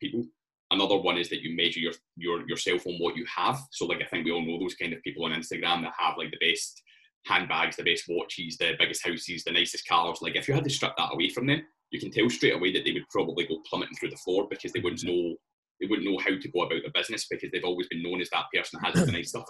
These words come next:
Speaker 2: <clears throat> Yeah, yeah,
Speaker 1: You know?
Speaker 2: exactly. Completely
Speaker 1: So
Speaker 2: external, like you said, it's an, it's, it's an exterior thing, right? Internally, they haven't actually got that fulfillment, right? 'Cause they haven't, as you said, you know, you put however many years now into working and investing into yourself, right? Working on yourself.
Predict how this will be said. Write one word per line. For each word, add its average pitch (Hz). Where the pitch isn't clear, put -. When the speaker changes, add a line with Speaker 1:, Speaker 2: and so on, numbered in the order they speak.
Speaker 2:
<clears throat> -
Yeah, 110
yeah, 110
Speaker 1:
You 104
know? 98
Speaker 2:
exactly. 107
Completely 123
Speaker 1:
So 117
Speaker 2:
external, 117
like 110
you 107
said, 120
it's 104
an, 117
it's, 113
it's 107
an 113
exterior 117
thing, 113
right? 113
Internally, 113
they 107
haven't 113
actually 110
got 113
that 101
fulfillment, 113
right? 117
'Cause 107
they 110
haven't, 110
as 120
you 117
said, 104
you 107
know, 107
you 113
put 107
however 117
many 110
years 117
now 107
into 104
working 104
and 101
investing 110
into 101
yourself, 127
right? 107
Working 107
on 107
yourself. 101